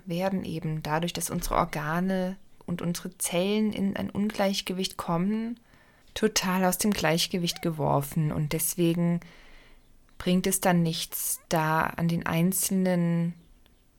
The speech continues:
nach allen Enzymen einzeln zu gucken, nach allen Hormonen einzeln zu gucken. Das Wichtigste ist und bleibt, daran zu arbeiten,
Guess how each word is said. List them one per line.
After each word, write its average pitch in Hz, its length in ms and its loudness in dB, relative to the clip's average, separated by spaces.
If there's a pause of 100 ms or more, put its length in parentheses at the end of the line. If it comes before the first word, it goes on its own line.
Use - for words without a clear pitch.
(140)
nach 170 240 -4
allen 175 460 2 (160)
Enzymen 185 480 2
einzeln 190 580 2
zu - 160 0
gucken, 214 560 0
nach 196 140 0
allen 196 240 0
Hormonen 196 380 4
einzeln 202 500 0
zu - 160 -2
gucken. 196 680 -2 (640)
Das 185 240 -2
Wichtigste 185 540 -2
ist - 260 -2
und 208 140 2
bleibt, 170 460 0
daran 175 200 2
zu - 140 -2
arbeiten, 165 920 0